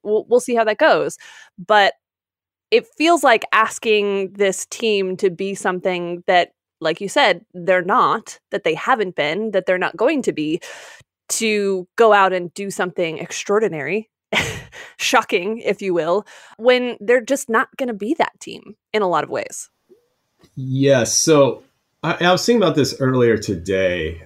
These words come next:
Speaker 2: Um, when thinking about Jack Flaherty and saying he's seeking a second opinion, and obviously Cardinals fans are rightfully very concerned about that. It is worth noting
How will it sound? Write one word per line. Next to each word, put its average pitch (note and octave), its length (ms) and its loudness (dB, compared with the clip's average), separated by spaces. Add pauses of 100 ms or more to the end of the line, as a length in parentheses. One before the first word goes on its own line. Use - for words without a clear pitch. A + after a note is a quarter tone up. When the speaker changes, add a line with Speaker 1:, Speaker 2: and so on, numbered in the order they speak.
Speaker 2:
Um, D#2+ 440 -8 (760)
when A#2 440 -4
thinking A2 180 0
about F2+ 220 -2
Jack G2 240 -4 (220)
Flaherty F#2+ 560 2
and F2+ 100 0
saying F#2 180 -2
he's E2+ 180 -2
seeking F#2 360 -2
a D#2+ 60 -4
second E2 280 -4
opinion, G2+ 420 2
and F2+ 80 -2
obviously E2+ 420 -4
Cardinals E2 420 -4
fans D#2+ 320 -4
are D2+ 140 -4
rightfully G2 540 0
very A#2+ 280 2
concerned F2+ 640 -2
about E2 520 -6
that. D#2+ 340 -8 (1080)
It - 440 -2
is C4 200 2
worth D#3 380 4
noting G#2 720 2